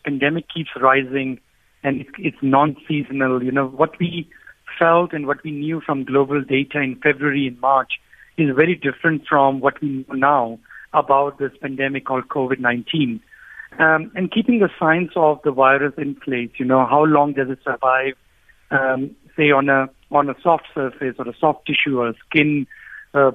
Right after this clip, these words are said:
or a cardboard or a paper versus a hard tissue or a hard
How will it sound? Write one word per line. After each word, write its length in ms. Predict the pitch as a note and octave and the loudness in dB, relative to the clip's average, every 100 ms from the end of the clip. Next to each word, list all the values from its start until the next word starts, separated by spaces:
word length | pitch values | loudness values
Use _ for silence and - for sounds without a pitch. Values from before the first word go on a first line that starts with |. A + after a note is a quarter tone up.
| - | -2
or 260 | - C#3+ C#3+ | 0 2 4
a 300 | C#3 C3+ C3 _ _ _ | 2 0 -4 _ _ _
cardboard 560 | C#3+ D3+ D3 - C#3+ C3+ | -4 -4 -4 -6 -6 -4
or 100 | A#2+ | -8
a 60 | |
paper 640 | - D#3+ E3+ - C#3+ B2 A#2+ _ _ _ _ | -12 -10 -10 -4 -2 -2 -6 _ _ _ _
versus 420 | C#3+ D#3+ D#3+ D#3+ | 2 2 0 -6
a 120 | C#3+ | -4
hard 260 | B2 E3 F3 - | 2 0 0 -8
tissue 380 | D#3 - D#3 D3 | -8 -8 -4 -2
or 100 | C3+ | -2
a 80 | B2 | -2
hard 400 | C#3+ D#3 D#3+ | 2 2 2